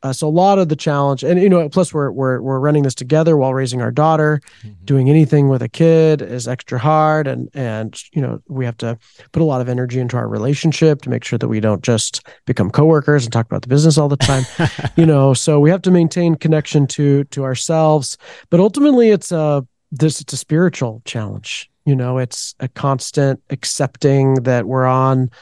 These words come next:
Speaker 1: the right path, that the challenges that we come up against are designed for us, not against us, that there's a way to
Speaker 2: Mm.
Speaker 1: overcome them,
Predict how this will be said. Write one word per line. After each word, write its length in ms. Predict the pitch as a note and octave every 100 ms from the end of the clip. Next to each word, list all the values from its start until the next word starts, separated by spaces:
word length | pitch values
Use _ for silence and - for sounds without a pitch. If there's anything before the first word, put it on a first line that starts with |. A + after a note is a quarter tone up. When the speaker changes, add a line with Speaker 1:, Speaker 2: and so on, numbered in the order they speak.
| _ -
Speaker 1:
the 100 | C3+
right 300 | C3+ C#3+ -
path, 580 | B2 C3 C3 B2+ - -
that 200 | G#2+ A2+
the 80 | A#2+
challenges 840 | - - C3 C#3 C3+ C3+ C3+ -
that 160 | B2+
we 340 | C3+ C3+ C3+ C3+ -
come 220 | C3 C3+
up 160 | C3
against 440 | C3 C3 C3+ B2+ -
are 360 | A#2 B2 B2 A#2+ - _ _ _
designed 540 | D3+ C3+ B2 C3 C3+
for 300 | - C#3 C3+
us, 500 | C3 C3+ - - - -
not 200 | C#3 C3
against 420 | C3+ C3+ C3+ -
us, 480 | C#3 C3 - - - - _
that 160 | C3 -
there's 160 | B2
a 60 | C3
way 300 | C3 C3+ C#3
to 60 |
Speaker 2:
Mm. 40 | C#3
Speaker 1:
overcome 540 | C3+ C#3+ - C#3 C#3
them, 440 | C3+ C3+ C3 C3